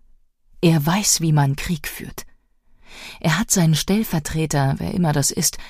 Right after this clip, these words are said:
sicher nicht nur angewiesen, den Palast einzunehmen. Der oder diejenige wird auch dafür sorgen, dass niemand entkommt.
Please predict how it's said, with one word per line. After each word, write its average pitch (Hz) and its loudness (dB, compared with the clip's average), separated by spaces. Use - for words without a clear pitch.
sicher 208 4
nicht 202 2
nur 196 4
angewiesen, 180 4
den 160 4
Palast 170 -4
einzunehmen. - -4
Der 226 8
oder 185 6
diejenige 165 4
wird 170 0
auch 165 4
dafür 175 2
sorgen, 170 4
dass 160 6
niemand 175 6
entkommt. 156 -2